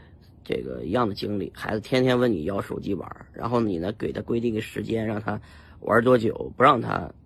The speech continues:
玩儿多久，或者甚至拿来让他玩儿，玩儿手机来变相跟他去交换学习时间啊。呃，那我最近悟出来的道理呢，我近期又给他们每个人配了手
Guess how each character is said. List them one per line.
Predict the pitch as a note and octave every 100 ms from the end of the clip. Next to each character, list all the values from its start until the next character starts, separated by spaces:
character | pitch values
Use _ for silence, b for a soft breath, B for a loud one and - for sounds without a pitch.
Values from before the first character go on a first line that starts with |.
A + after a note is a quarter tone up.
| -
玩 | -
儿 | E2+
多 | F2+
久， | D2+ - -
或 | B2
者 | G2
甚 | - B2+
至 | A2+
拿 | F#2+ F#2
来 | F#2 F#2 - b b b b b - -
让 | - A#2+
他 | C3
玩 | A2 C3
儿， | C3+ -
玩 | A2+ C#3+
儿 |
手 | D3 G2+
机 | G#2 D3 C#3
来 | G2+ A2 - - - - - - -
变 | C#3 A#2
相 | D#3+ D3+ A2 - -
跟 | G2+
他 | A2+ F2 - -
去 | - -
交 | - G2
换 | - F2+ -
学 | - -
习 | G#2 G#2+
时 | -
间 | - - - - - -
啊。 | - - - b b b b b b b b b -
呃， | D2+ D2 C#2+ A#1
那 | - A2+
我 | F#2 D2
最 | C3 A2+
近 | A#2+ G2
悟 | D#2+ A#2+
出 | -
来 | D2
的 | C#2
道 | G2 E2+
理 | G1+
呢， | G1+ G1+ - b b b b
我 | - F2 E2 D#2 - -
近 | C3 A2+
期 | - G#2+
又 | A2+
给 | E2+
他 | F#2+ G2
们 | F#2
每 | D#2 G1+
个 | G2
人 | C#2+ A1+ - -
配 | - D#2
了 | -
手 | -